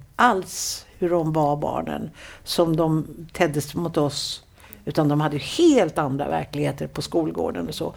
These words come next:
Och jag började raffinera mitt sätt att titta på barn. Tog ju tid. Först gjorde vi bara, vispade vi ihop någonting bara.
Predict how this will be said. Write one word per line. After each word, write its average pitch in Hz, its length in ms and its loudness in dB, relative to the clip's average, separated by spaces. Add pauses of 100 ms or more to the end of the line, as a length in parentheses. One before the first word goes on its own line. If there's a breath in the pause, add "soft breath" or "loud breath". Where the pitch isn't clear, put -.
(160 loud breath)
Och - 180 -6
jag 180 120 4
började 170 260 4
raffinera 196 720 4
mitt 208 200 0
sätt - 180 -2
att - 140 -4
titta - 500 0
på 254 120 -2
barn. 202 300 -6 (280 loud breath)
Tog 254 240 6
ju 165 60 6
tid. 123 400 4 (760 loud breath)
Först 294 200 6
gjorde 311 180 10
vi 302 100 10
bara, 247 200 8
vispade 269 380 4
vi 277 80 8
ihop 254 300 6
någonting 330 320 4
bara. - 300 -6